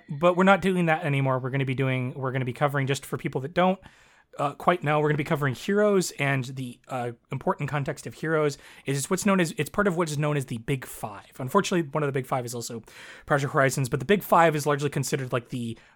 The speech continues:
the must-reads of Fallout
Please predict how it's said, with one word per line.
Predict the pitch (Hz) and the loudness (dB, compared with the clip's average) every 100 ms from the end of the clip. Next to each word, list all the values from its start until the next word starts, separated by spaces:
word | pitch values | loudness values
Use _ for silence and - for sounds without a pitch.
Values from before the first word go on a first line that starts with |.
| - | -4
the | 135 | -2
must-reads | 131 147 156 - 117 127 120 104 107 113 - - | 4 4 4 0 -6 -6 -8 -10 -8 -8 -8 -6
of | 113 107 104 - - _ _ _ _ 123 - _ | -6 -6 -8 -14 -18 _ _ _ _ -14 -14 _
Fallout | - - 131 117 117 | -12 -2 0 0 -4